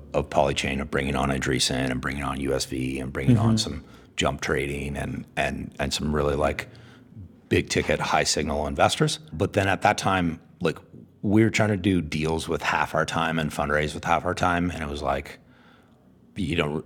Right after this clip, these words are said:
Speaker 1: in reality, we're just working two hundred percent of the time. We're doing full-time deal and full-time, full-time fundraising. And, and just,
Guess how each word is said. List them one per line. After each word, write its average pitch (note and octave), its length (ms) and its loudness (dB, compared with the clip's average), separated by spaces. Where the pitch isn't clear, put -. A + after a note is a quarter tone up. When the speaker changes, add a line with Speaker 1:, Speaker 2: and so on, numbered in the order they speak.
Speaker 1:
in D#2+ 160 2
reality, D2 440 4
we're C#2 180 -2
just - 180 -6
working C#2 320 -4
two - 160 -4
hundred D2 200 -2
percent C#2+ 300 -2
of C2 60 -4
the C2 80 -4
time. C2+ 300 -2
We're C#2 100 -6
doing C#2 360 -4
full-time C2+ 720 -2
deal C2 340 2
and B1+ 120 -2
full-time, C2+ 600 -2
full-time D2+ 420 0
fundraising. C#2 640 0
And, C#2 280 -2
and D2+ 220 -2
just, D2 240 -2